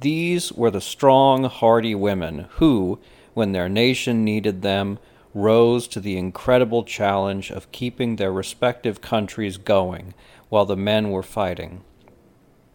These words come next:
The Munitionettes were not just in France, but in Britain too,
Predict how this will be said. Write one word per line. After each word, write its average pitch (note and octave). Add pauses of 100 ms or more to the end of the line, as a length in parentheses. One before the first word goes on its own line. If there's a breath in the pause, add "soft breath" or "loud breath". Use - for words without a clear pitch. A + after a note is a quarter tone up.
(240)
The B2+
Munitionettes C#3
were A2
not G#2+
just -
in F#2
France, D3
but A#2+
in G#2
Britain F#2+
too, E2+